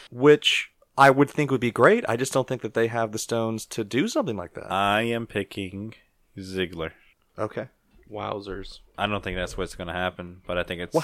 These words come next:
Speaker 2: it's
Speaker 1: <laughs> why, why are you picking him?
Speaker 3: What's the
Speaker 2: I think
Speaker 3: point
Speaker 2: it's,
Speaker 3: of your
Speaker 2: I think it's
Speaker 3: predictions?
Speaker 2: the, I think it's the highest probability in my head that
Speaker 1: Yeah.
Speaker 2: they can tell a story.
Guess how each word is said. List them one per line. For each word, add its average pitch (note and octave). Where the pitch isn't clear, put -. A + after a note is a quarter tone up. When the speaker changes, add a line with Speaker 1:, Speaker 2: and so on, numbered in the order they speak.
Speaker 2:
it's G3
Speaker 1:
<laughs> F#3
why, G3+
why F#3+
are -
you G#3+
picking -
him? -
Speaker 3:
What's D3+
the B2+
Speaker 2:
I C3
think F3
Speaker 3:
point E3+
Speaker 2:
it's, D3+
Speaker 3:
of D3+
your D3
Speaker 2:
I D3
think F3+
it's E3
Speaker 3:
predictions? B2+
Speaker 2:
the, C3+
I -
think D#3+
it's D3
the B2
highest A#2
probability F#2
in F2+
my F2
head F2
that F#2
Speaker 1:
Yeah. A#2+
Speaker 2:
they A#2
can G2+
tell G#2
a F2+
story. F#2